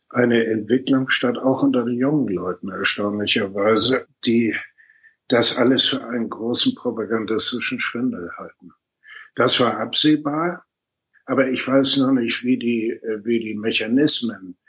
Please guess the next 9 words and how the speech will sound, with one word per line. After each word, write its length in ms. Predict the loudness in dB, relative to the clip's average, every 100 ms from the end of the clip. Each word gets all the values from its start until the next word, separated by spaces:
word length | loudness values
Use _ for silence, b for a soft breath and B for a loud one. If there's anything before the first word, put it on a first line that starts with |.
| b b
der 120 | -4 -2
Propaganda 640 | 0 0 2 2 4 2 2
in 180 | -2
diesem 340 | 0 0 0 -4
Fall 240 | -2 -2
funktionieren. 880 | 0 -2 -2 -2 0 2 2 2 0
Ich 160 | -2
meine, 400 | 0 0 0 -4 -4
äh, 180 | -2 -2